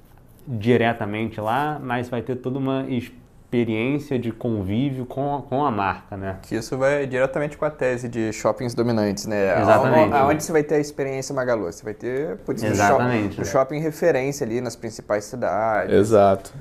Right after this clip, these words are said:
Speaker 3: exato. É, e, e também o que que é o lojista, né? Além desse cara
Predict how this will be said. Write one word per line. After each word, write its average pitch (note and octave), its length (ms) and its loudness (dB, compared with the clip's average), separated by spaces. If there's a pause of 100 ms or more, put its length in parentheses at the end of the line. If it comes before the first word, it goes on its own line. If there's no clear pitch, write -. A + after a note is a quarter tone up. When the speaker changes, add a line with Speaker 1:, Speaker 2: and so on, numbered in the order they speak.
Speaker 3:
exato. G#2 600 -2 (440)
É, F#2 840 -2
e, B2 60 6
e A#2+ 40 4
também C3+ 320 6
o C#3 60 6
que C#3 140 -2
que D#3+ 80 2
é D3+ 40 8
o D3 80 8
lojista, C3 520 0
né? G#2+ 120 -2
Além A2+ 240 0
desse A#2 280 -2
cara A2+ 340 2